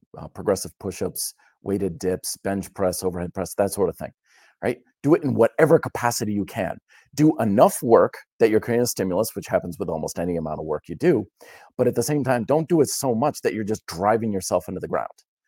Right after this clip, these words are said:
Because if you're coming into a workout and you're tired and you're like, "Man, I can barely do anything. I usually, you know, bench two twenty-five and I could barely get one fifty this time." Okay, you're doing too much.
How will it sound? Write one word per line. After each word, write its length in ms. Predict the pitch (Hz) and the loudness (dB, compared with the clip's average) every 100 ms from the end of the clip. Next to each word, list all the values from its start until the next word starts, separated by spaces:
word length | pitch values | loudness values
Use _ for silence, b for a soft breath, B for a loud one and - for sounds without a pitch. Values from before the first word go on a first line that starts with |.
| _ _ _ _ | _ _ _ _
Because 240 | 117 123 107 | -2 2 2
if 120 | 95 | 0
you're 120 | 135 | -2
coming 300 | - 127 131 | -4 -4 -2
into 180 | 123 110 | -2 0
a 100 | 107 | 0
workout 420 | 117 151 - 95 | 2 2 2 -4
and 60 | - | -4
you're 120 | 92 - | -8 -6
tired 460 | - 131 135 104 | 0 2 6 4
and 100 | 95 | 2
you're 120 | 95 | -4
like, 180 | 92 90 | -6 -8
"Man, 180 | 98 101 | -6 -6
I 80 | 90 | -6
can 180 | - 87 | -8 -4
barely 300 | 101 101 92 | 0 0 0
do 220 | 101 101 | -2 -2
anything. 440 | 98 95 - 90 | -2 -4 -4 -6
I 120 | 87 87 _ b b b | -6 -8 _ b b b
usually, 520 | 107 107 95 101 95 | -6 -4 0 2 2
you 220 | 95 95 | 0 -8
know, 160 | 85 90 - | -14 -16 -4
bench 300 | 90 95 - | -2 -2 -8
two 140 | - 87 | -12 -12
twenty-five 800 | - 98 92 - 107 95 87 | -4 -2 -2 4 4 6 2
and 100 | 87 | -2
I 80 | 85 | -6
could 160 | 82 85 | -6 -2
barely 280 | 98 95 87 | 2 4 4
get 180 | 95 - - | 0 -2 -12
one 320 | 92 95 92 | -6 -4 -4
fifty 380 | - 131 123 90 | -2 -2 -2 -6
this 180 | 82 - | -6 -6
time." 220 | 87 90 | -6 -4
Okay, 160 | 110 110 | -4 0
you're 100 | 87 | -2
doing 260 | 78 107 95 | -2 -6 -4
too 120 | 101 | -6
much. 320 | 90 - - | -6 -8 -14